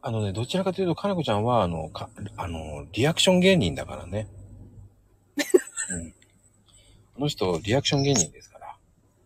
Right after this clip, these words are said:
Speaker 2: うんうん。<laughs> コメント時、心の傷が大きすぎるんだって、かなこちゃん。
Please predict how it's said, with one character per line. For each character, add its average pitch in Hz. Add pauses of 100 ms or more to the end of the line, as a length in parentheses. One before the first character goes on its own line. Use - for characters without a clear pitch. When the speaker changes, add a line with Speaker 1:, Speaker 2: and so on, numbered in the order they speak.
(600)
Speaker 2:
う 190
ん 208
う 196
ん。 175 (1700)
<laughs> -
コ 302
メ 269
ン -
ト -
時、 -
心 233
の 240
傷 -
が 196
大 208
き -
す -
ぎ 240
る 233
ん -
だ 185
っ 190
て、 -
か -
な 180
こ -
ち -
ゃ -
ん。 -